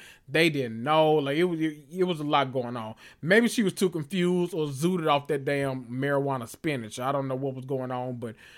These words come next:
Erica didn't, <laughs> Erica didn't, she didn't bite. She didn't give it to her. We'll talk about that a little bit more later on, though. Denise and this damn upside down ass Gordon Gartrell coat she had on.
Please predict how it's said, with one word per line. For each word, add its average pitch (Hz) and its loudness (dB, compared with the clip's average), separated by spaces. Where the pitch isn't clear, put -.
Erica 185 2
didn't, 175 0
<laughs> - -12
Erica 156 0
didn't, 202 0
she 196 -6
didn't 214 2
bite. 247 4
She - -4
didn't 190 0
give 240 0
it 202 -6
to 180 2
her. 160 -4
We'll 147 0
talk 147 0
about 139 2
that 151 2
a - -2
little 139 0
bit 123 -2
more 120 -2
later 110 -4
on, 127 4
though. 98 -14
Denise 220 2
and 165 4
this 202 6
damn 175 4
upside 180 4
down 175 0
ass 151 2
Gordon 160 2
Gartrell 156 0
coat 180 0
she 196 -6
had 185 2
on. 185 0